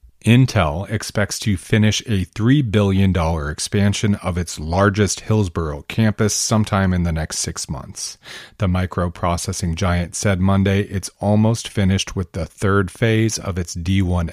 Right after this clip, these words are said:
X project. Construction on the latest phase started in twenty nineteen. Intel's mammoth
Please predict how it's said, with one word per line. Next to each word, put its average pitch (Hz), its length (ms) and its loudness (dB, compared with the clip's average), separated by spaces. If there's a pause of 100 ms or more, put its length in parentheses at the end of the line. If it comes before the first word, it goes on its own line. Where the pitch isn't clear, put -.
X 95 260 -4
project. - 720 -12 (420)
Construction 113 560 2
on 90 160 2
the 85 80 -2
latest 95 380 0
phase 95 420 0
started 92 480 0
in 82 140 0
twenty 87 260 -4
nineteen. 78 720 -8 (640)
Intel's 117 500 4
mammoth 104 640 4